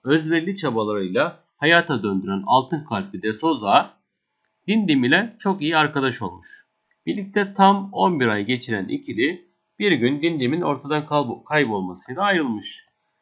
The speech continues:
Ancak de Souza, Dindim'in kendisini sonsuza dek terk ettiğine hiç inanmamış ve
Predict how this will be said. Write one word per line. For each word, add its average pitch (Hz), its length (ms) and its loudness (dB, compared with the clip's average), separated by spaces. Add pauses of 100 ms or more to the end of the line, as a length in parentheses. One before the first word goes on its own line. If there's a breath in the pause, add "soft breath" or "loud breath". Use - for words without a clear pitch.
(140)
Ancak 196 400 0
de 165 120 2
Souza, 147 600 0 (200)
Dindim'in 175 440 0
kendisini 151 520 0
sonsuza 151 540 -4
dek 117 260 -2
terk 151 260 -4
ettiğine 143 380 -4
hiç 196 240 -10
inanmamış 139 600 -6
ve 127 200 -2